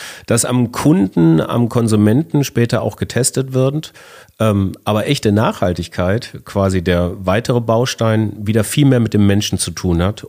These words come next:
und viel weniger mit wirtschaftlichen K P Is. Richtig?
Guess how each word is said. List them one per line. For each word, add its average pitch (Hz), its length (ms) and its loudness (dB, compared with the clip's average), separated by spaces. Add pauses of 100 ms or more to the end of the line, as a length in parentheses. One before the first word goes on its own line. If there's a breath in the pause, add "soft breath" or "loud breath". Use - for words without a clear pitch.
und 92 240 -2 (360)
viel 131 560 -2
weniger 101 540 2
mit 90 380 -2 (400 soft breath)
wirtschaftlichen 98 720 -2
K 95 180 -2
P 101 120 0
Is. 90 440 -4 (340)
Richtig? 131 420 -4